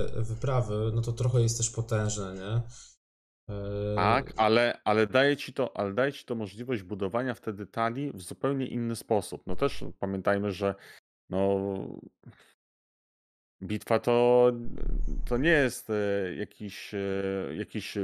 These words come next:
Speaker 2: wybitne ułatwienie, tak?
Speaker 1: No nie.
Speaker 2: E, jeżeli, jeżeli chodzi o wyprawy, no bo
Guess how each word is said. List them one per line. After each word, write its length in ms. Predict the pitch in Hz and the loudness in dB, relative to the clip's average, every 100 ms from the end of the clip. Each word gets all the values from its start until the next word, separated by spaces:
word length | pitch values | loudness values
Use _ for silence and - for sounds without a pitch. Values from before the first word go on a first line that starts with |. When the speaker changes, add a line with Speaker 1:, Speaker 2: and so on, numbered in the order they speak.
| 95 | -2
Speaker 2:
wybitne 500 | 107 104 113 117 92 | -2 -2 -4 -2 0
ułatwienie, 640 | 104 98 - 104 95 82 | 2 0 0 0 0 -2
tak? 320 | - 98 113 | 0 -2 -2
Speaker 1:
No 120 | 147 | -2
nie. 120 | 160 92 | -2 -2
Speaker 2:
E, 340 | 90 90 90 92 - - - | -2 -4 -6 -8 -10 -16 -6
jeżeli, 440 | 101 95 95 92 | -2 0 0 0
jeżeli 300 | 90 98 95 | -2 0 -2
chodzi 280 | 90 90 92 | -2 0 2
o 80 | 85 | 2
wyprawy, 440 | 92 - 87 82 | 0 -2 -2 0
no 80 | 87 | 0
bo 140 | 101 | 0